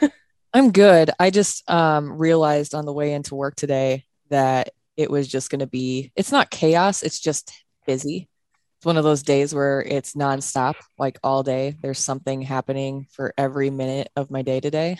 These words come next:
Speaker 2: <laughs> And,
Speaker 1: Ugh.
Speaker 2: uh, my stepson has another game tonight, so that's
Speaker 1: Nice.
Speaker 2: exciting. He started, um, B team last week
Speaker 1: Still.
Speaker 2: and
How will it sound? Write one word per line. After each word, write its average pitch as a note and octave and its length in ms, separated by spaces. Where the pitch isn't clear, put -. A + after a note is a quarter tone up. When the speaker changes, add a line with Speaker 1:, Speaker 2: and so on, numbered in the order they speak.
Speaker 2:
<laughs> A#3+ 80
And, D#3+ 360
Speaker 1:
Ugh. - 0
Speaker 2:
uh, D3 300
my E3 140
stepson F#3 580
has F3 160
another E3 260
game E3 300
tonight, B3 500
so D3+ 720
that's F#3 280
Speaker 1:
Nice. G3 60
Speaker 2:
exciting. G#3 760
He F#3 120
started, F#3 640
um, D3+ 580
B G#2 160
team D3+ 380
last D3 340
week C#3 420
Speaker 1:
Still. - 360
Speaker 2:
and C#3+ 460